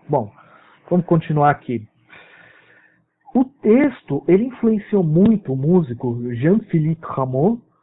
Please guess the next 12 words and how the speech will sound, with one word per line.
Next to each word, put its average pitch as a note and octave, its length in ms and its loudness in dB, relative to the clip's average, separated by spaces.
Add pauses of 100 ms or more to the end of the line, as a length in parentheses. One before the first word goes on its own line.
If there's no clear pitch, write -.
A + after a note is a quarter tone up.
(420)
já D3 560 -2
do B2 180 -8 (140)
século B2 580 -8
dezoito, B2+ 840 -4
nasceu G3 300 -4
no G3 60 -4
finalzinho, G3+ 540 -2
no E3+ 160 -10
final F#3+ 500 -6 (640)
do B2 480 -6 (160)
século A#2+ 300 -10
dezessete, D3+ 640 -6